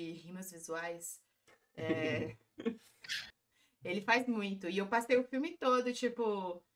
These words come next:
Speaker 1: pensando, "Ah, isso é tipo no primeiro filme, quando faz não sei o que lá." E aí ele defendendo me lembra muito o Marquez.
Speaker 2: Ah, sim.
Speaker 1: Defendendo o John Wick no primeiro filme. É,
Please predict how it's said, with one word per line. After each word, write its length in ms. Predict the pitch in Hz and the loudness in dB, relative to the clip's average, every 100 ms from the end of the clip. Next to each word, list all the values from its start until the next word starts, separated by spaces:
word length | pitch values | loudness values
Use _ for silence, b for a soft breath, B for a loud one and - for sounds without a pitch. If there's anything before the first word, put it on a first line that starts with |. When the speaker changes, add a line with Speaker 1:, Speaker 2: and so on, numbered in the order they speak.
| _ - | _ -6
Speaker 1:
pensando, 320 | 220 208 180 - - _ - - - _ _ 311 | -2 -2 -4 -10 -18 _ -20 -20 -20 _ _ -8
"Ah, 260 | 339 359 | -8 -4
isso 140 | 349 330 | -4 -4
é 40 | |
tipo 260 | 330 339 359 | -6 -10 -10
no 100 | 349 | -8
primeiro 300 | 320 320 311 | -2 0 -2
filme, 400 | - 277 269 254 | -4 0 2 2
quando 720 | 254 233 233 226 214 202 214 | 2 0 0 2 2 0 -4
faz 260 | - 208 | -4 -2
não 80 | 208 | -2
sei 160 | 208 208 | -4 -4
o 40 | |
que 120 | 214 | -2
lá." 280 | 208 185 160 | 0 2 2
E 100 | 160 | 2
aí 240 | 170 185 196 | 2 2 4
ele 240 | 208 262 | 6 6
defendendo 560 | 247 254 254 208 220 247 | 6 4 4 2 2 4
me 140 | 233 | 2
lembra 340 | 226 233 240 254 | 2 2 4 2
muito 500 | 240 226 240 254 262 | 2 0 -2 0 0
o 1080 | 254 254 247 220 214 220 220 214 208 202 | 2 2 2 0 -2 0 2 2 0 -2
Marquez. 840 | 196 196 185 180 160 151 - - - _ _ | 2 4 4 2 -6 -6 -8 -8 -12 _ _
Speaker 2:
Ah, 220 | 196 262 | 2 4
sim. 280 | 113 - 101 | 4 0 -2
Speaker 1:
Defendendo 580 | 104 180 185 175 180 180 | -2 -4 -6 -6 -6 -6
o 60 | 180 | -6
John 200 | 185 185 | -6 -6
Wick 240 | 185 180 | -6 -4
no 100 | 196 | -4
primeiro 300 | 190 185 180 | -4 -4 -4
filme. 600 | 190 - 170 165 160 160 _ _ _ _ _ - | -6 -8 -8 -6 -6 -8 _ _ _ _ _ -10
É, 200 | 147 | -6